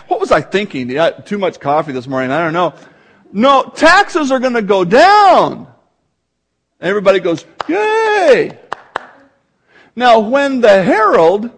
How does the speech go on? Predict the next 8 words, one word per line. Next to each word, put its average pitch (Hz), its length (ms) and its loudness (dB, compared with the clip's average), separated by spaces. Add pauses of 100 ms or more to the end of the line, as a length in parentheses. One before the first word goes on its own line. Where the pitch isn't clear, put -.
(520)
gets 254 320 -6
back 233 580 0
to 202 100 -2
the 175 140 2
office, 320 880 0 (3250)
turn 147 160 -16
this 120 180 -18
on. 131 200 -20